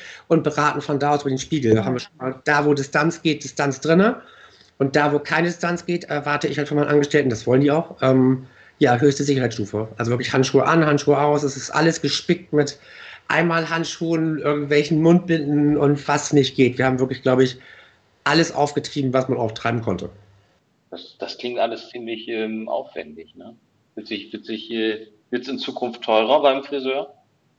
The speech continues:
Speaker 1: Es wird sowieso, glaub ich, in allen Friseurbereichen teurer. Erstmal ist so die Frage, wer hat diese Krise überhaupt überwunden? Wenn mir jemand vor sechs Wochen gesagt hätte, ich soll mein Geschäft sechs Wochen schließen, hätte ich dir ganz freundlich einen Vogel gezeigt und gesagt, das ist nicht möglich.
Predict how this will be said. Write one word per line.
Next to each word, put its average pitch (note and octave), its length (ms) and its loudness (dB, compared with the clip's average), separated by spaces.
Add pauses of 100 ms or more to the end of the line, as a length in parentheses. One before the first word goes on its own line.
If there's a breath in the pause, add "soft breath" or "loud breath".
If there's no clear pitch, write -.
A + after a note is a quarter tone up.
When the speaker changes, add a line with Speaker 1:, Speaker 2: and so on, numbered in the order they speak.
Speaker 1:
Es C#3+ 220 -2
wird E3+ 160 2
sowieso, G3 320 4
glaub F3 160 0
ich, E3+ 160 -6
in D3+ 300 0
allen F#3+ 260 2
Friseurbereichen F3 680 2
teurer. E3+ 360 0
Erstmal E3 300 0
ist D#3+ 80 -8
so E3 80 -4
die E3 120 -2
Frage, D3+ 400 0
wer D#3 140 2
hat D#3+ 100 -4
diese D3+ 160 -4
Krise D3 300 -4
überhaupt C3+ 300 -2
überwunden? F#3+ 440 4 (540 loud breath)
Wenn C#3+ 140 4
mir C#3+ 100 6
jemand D#3 240 6
vor F#3+ 200 6
sechs F3 300 2
Wochen E3 160 -6
gesagt E3 320 -2
hätte, E3 140 -2
ich D3 80 -6
soll D#3 100 0
mein D3+ 160 4
Geschäft A3+ 360 2
sechs - 280 -2
Wochen C3+ 180 -2
schließen, C3 320 -8
hätte C3+ 140 -2
ich C3 60 -4
dir C#3+ 100 4
ganz D3 180 0
freundlich D3+ 280 2
einen C3 80 -2
Vogel D#3 340 6
gezeigt D3 380 0
und D3+ 80 -10
gesagt, D3 280 -20
das C#3 120 -20
ist C#3 100 -16
nicht B2+ 140 -10
möglich. D#3+ 520 0